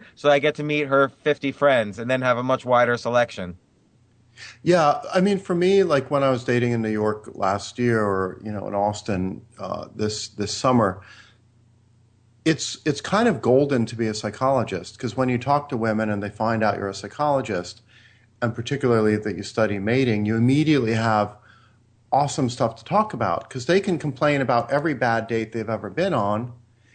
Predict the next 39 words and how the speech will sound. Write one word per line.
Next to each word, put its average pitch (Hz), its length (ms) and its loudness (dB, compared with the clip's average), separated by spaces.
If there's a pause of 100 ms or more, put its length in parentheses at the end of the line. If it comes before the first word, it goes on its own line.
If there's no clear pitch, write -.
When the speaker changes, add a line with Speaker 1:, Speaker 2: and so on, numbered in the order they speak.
(460)
Speaker 2:
and 127 300 2
you 139 100 0
can 127 140 -6
kind 123 180 -2
of 120 80 -6
give 110 180 -4
your 113 120 -4
little 104 200 -2
insights 104 640 -2
and 101 100 -10
go, 98 140 -4
"Oh, 113 320 0
there 107 220 -2
is 107 100 -6
some 107 160 -8
research 98 400 -8
on 95 160 -8
that," 90 240 -4
and - 100 -14
blah, 92 140 -8
blah, - 140 -16
blah. 151 300 0 (600)
And 156 340 2 (840)
the 135 100 -6
great 175 320 0
thing 160 160 -4
about 113 320 0
that 135 340 2
is 117 460 -6 (1040)
you're 139 160 -4
talking 180 440 0
about 113 360 -2
sex, 110 360 -4
but 113 300 -2
not 127 320 0
in 117 140 -2
a 113 40 -2
way 110 220 -2
that's, 104 300 -6